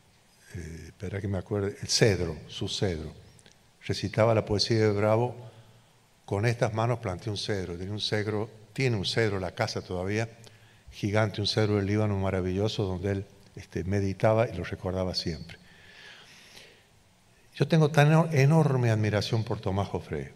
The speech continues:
por los puntanos, por la cultura, por lo que nos han dado, eh, estos cuatro personajes, pero vamos a centrarnos en Tomás Jofré. Enorme admiración. Un garantista,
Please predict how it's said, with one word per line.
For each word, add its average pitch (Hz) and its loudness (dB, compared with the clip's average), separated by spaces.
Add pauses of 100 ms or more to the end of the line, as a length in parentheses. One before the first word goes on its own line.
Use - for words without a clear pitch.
por 101 -4
los 98 -2
puntanos, 131 2
por 98 -4
la 90 -4
cultura, 127 2 (180)
por 101 -8
lo 90 -8
que 104 -6
nos 95 -2
han 107 0
dado, 110 2 (960)
eh, 90 -6
estos - -8
cuatro 123 2
personajes, 110 -2 (800)
pero 117 0
vamos 143 2
a 131 2
centrarnos 123 2
en 107 -2
Tomás 104 0
Jofré. 90 -4 (580)
Enorme 170 4
admiración. 98 -8 (1500)
Un 120 -2
garantista, 113 0